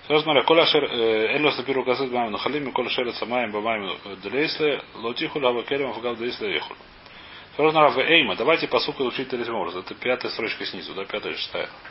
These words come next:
начало строчки. Шестая строчка снизу. В эйма, пригла-, приглашает Мара следующий вариант, как называется, как изучение этого пасука. В эйма. Бемаим клаль, бемим ванахалим прат. Клялю прат, эн бехлаль, аля маша бе прат. Значит, мы разбирали такую вещь, что есть понятие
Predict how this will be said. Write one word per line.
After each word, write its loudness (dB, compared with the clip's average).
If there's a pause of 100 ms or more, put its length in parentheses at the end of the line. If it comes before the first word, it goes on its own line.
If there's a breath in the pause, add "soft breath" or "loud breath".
(100)
начало -4
строчки. -8 (340)
Шестая -2
строчка -6
снизу. -12 (840 loud breath)
В 0
эйма, 6
пригла-, -2
приглашает 0
Мара 6
следующий 0
вариант, 0 (400)
как -12
называется, -8
как -6
изучение -2
этого -4
пасука. -6
В 4
эйма. 6 (640 loud breath)
Бемаим 8
клаль, 6 (260)
бемим 2
ванахалим 4
прат. 6 (140)
Клялю 4
прат, 6
эн -2
бехлаль, 4
аля 2
маша 0
бе -2
прат. 4 (920 loud breath)
Значит, -2
мы -2
разбирали 2
такую 0
вещь, -2
что -6
есть -4
понятие -2